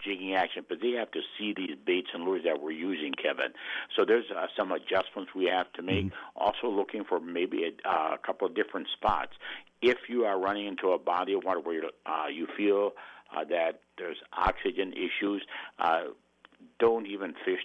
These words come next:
Speaker 1: that body of water, or you start your marking fish, you cannot get 'em to bite. Go
Speaker 2: Mm-hmm.
Speaker 1: to a different body of water that does not have any oxygen issues.
Speaker 2: Yeah, they'll just, I, I'm guessing they'll just, they just simply shut down,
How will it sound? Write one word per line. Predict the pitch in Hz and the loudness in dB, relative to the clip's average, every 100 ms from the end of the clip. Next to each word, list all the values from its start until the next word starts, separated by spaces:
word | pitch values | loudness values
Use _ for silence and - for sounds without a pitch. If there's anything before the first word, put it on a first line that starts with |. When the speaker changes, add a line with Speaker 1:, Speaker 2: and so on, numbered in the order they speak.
| - | 0
Speaker 1:
that | 90 82 | 0 2
body | 87 90 87 | 2 4 2
of | 80 | 0
water, | 85 90 95 | 0 2 0
or | 85 80 | 0 -2
you | 76 - | -6 0
start | 92 92 | 2 2
your | 82 | -2
marking | 78 92 - 80 | 0 0 0 -4
fish, | - - | -8 -6
you | 131 | -8
cannot | - 87 87 90 | -6 -2 0 0
get | 90 | 0
'em | 87 - | -2 -4
to | 80 | -2
bite. | 87 87 - - - - | 0 0 -2 -12 -4 2
Go | 104 | 4
Speaker 2:
Mm-hmm. | 90 | 2
Speaker 1:
to | |
a | |
different | 98 95 87 78 | -2 -2 -4 -2
body | 85 82 | 0 0
of | |
water | 85 78 | -2 -2
that | 80 71 | -6 -4
does | |
not | 87 80 78 | 0 0 2
have | 80 78 - - | -2 -2 -6 -14
any | 85 82 - - | -8 -6 -4 0
oxygen | 73 - 71 67 67 | 0 0 -6 -8 -4
issues. | 64 - - - - - - | -2 -2 -4 -8 -10 -6 2
Speaker 2:
Yeah, | 120 87 | 4 4
they'll | 104 135 | 4 4
just, | 113 113 - | 4 0 -2
I, | 113 113 | -4 0
I'm | 117 120 | 0 4
guessing | 123 120 117 | 4 4 4
they'll | 110 120 | 4 4
just, | 104 101 - | 2 -4 0
they | 110 | 0
just | 101 - | 0 0
simply | 120 95 101 98 87 - - _ _ _ | -2 0 2 2 0 -8 -20 _ _ _
shut | - 139 120 | 0 2 4
down, | 113 104 90 | 2 4 2